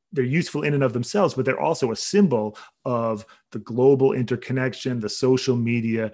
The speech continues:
that has transformed all of our lives. Just like that, in eighteen seventy-six, the big Corliss engine was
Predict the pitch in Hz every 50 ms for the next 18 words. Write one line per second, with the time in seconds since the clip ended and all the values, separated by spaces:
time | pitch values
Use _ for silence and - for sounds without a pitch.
0 | - - - - 101 123 120 107 - - 123 113 113 - - - 139 143 139 127
1 | 113 113 110 107 104 101 98 92 92 90 87 87 90 90 - 104 104 - - _
2 | _ _ _ _ - - 180 196 196 - 180 151 135 - - 117 104 95 95 107
3 | 143 - - - - _ _ 135 131 131 131 - 151 151 - - 147 - - 143
4 | 139 131 131 127 120 - - 220 190 147 - - - 127 110 95 - 156 160 156
5 | 135 - - - - 151 151 147 139 127 - - - 143 139 151 151 127 123 117
6 | 107 107 113 - _ _ - - _ _ - 117 113 117 113 113 113 110 104